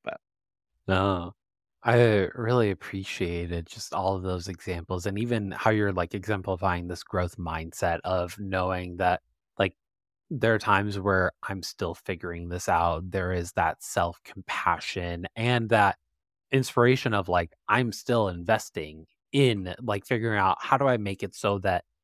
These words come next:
Speaker 2: when I have this moment at the beginning, I can make sure that people feel welcome, that they feel seen for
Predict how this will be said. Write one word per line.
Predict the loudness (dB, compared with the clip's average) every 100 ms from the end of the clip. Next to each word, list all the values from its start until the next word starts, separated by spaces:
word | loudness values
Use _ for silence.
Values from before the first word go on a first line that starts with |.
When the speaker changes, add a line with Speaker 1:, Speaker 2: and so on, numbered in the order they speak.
| _
Speaker 2:
when | -2 0
I | 0
have | -4 -10 -4 -2 0 -2 -10
this | -12 -6 -6 -6
moment | -6 -4 -2 -2 -4 -8
at | -6 -6
the | -4
beginning, | -4 -2 -2 -2 -4
I | -4
can | -4 -4
make | -4 -6
sure | -6 -6
that | -6
people | -8 -8 -8 -10
feel | -4 -4 -2 -6
welcome, | 2 4 4 -2 -12 -12 -10
that | -6
they | -6
feel | -6 -6 -6
seen | -6 -6 -6 -4 -6
for | -6 -6